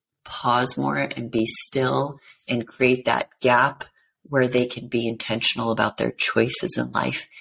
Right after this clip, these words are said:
and not be reactionary, because we live in a world right now where we're kind of, we've been trained to be reactionary, and we're not proactive, but we're rather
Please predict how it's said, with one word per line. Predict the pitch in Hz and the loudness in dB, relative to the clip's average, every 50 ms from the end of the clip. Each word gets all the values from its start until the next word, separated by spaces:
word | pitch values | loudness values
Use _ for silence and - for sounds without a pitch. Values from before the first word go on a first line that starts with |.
| - - _ _ _ - | -20 -20 _ _ _ -2
and | 135 127 131 131 | 0 2 2 4
not | 127 120 120 117 120 - - - _ _ _ _ _ _ - | 4 4 4 2 2 -2 -8 -16 _ _ _ _ _ _ 0
be | 123 120 120 117 117 120 123 - - - | 2 4 4 4 4 2 0 -4 -10 -18
reactionary, | - 127 120 117 117 113 110 107 113 - - - - - 110 110 - - - 131 135 | -14 -8 -4 0 2 2 2 2 0 0 2 2 2 2 0 -4 -6 -6 -8 -8 -8
because | 131 127 - - 117 - - - - - - _ _ _ - | -8 -8 -6 -6 -2 0 0 0 0 -2 -6 _ _ _ -20
we | - 127 131 135 131 131 127 127 123 113 - - | -8 0 2 4 4 6 6 4 4 2 -2 -6
live | 120 120 123 120 117 | -2 0 0 0 0
in | 120 113 110 | 0 0 0
a | 110 101 107 _ - | -2 -2 -4 _ -4
world | 113 113 113 110 110 110 - | 0 2 2 2 2 0 0
right | 110 104 - - | -2 -2 -2 -2
now | 113 110 - 117 120 - _ _ _ _ _ _ _ _ _ | -6 -8 -8 -10 -12 -14 _ _ _ _ _ _ _ _ _
where | - - 117 113 | -4 -2 0 0
we're | 113 110 104 | 0 -2 -6
kind | - - - 123 127 123 120 120 | -8 -6 0 2 2 4 4 4
of, | 110 110 107 - - - - _ _ _ _ _ _ _ _ _ _ _ _ _ _ _ - - - | 4 4 2 0 -4 -14 -16 _ _ _ _ _ _ _ _ _ _ _ _ _ _ _ -10 -2 4
we've | 139 131 131 131 | 4 4 4 4
been | - 123 117 117 113 - | 2 2 2 2 0 0
trained | - - - - - 113 117 113 117 117 110 - | -2 -2 -2 0 2 2 2 2 0 0 -2 -4
to | - - | -6 -2
be | - 113 110 107 | 0 2 2 2
reactionary, | - 107 104 107 107 107 110 - - - - 113 - - - - - - - - - | 2 2 2 2 2 0 0 0 0 0 0 0 -2 -4 -4 -4 -4 -6 -6 -4 -2
and | 120 117 117 117 - - | -2 0 0 -2 -4 -6
we're | - 117 117 | -6 -2 0
not | 113 113 110 113 113 - - _ _ _ _ _ _ _ _ - | 2 2 2 2 0 -4 -10 _ _ _ _ _ _ _ _ -12
proactive, | - - 117 117 117 117 117 117 - - - - 117 120 120 - - - | -6 0 2 2 4 4 2 2 -2 -6 -2 0 0 0 0 -4 -6 -2
but | - - 127 - | -2 -2 0 0
we're | - 113 117 | -4 -6 -2
rather | 113 110 107 113 - 120 123 120 123 | 0 0 0 0 0 -4 -8 -8 -12